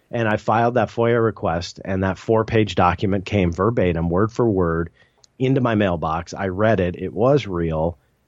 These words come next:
and I was hooked from there on out. I created, uh, the black vault dot com back in ninety-six. I modeled it after actually what I was looking for. So when I,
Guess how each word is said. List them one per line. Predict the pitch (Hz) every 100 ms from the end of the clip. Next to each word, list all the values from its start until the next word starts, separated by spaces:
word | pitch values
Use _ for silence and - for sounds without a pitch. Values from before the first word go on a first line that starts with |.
| _ _
and | 80
I | 85
was | 95 95
hooked | 113 107
from | 90 82
there | 92 98
on | 98 95
out. | 73 69 -
I | 90
created, | 87 113 104 104 107 92 95
uh, | 95 87
the | 85
black | 85 101 104 104
vault | 104 95
dot | 104 98
com | - 104 101
back | 98 95
in | 101
ninety-six. | 95 95 90 - 123 - - - - - -
I | 135
modeled | 135 139 202 202 135
it | 107
after | 107 110 - 104 98 -
actually | 110 - 117
what | 95 98
I | 95
was | 82
looking | 95 139 113 85
for. | - 90 76 58 - _ _ _ _ _
So | 139 117 107 101 -
when | 120 120
I, | 110 107 101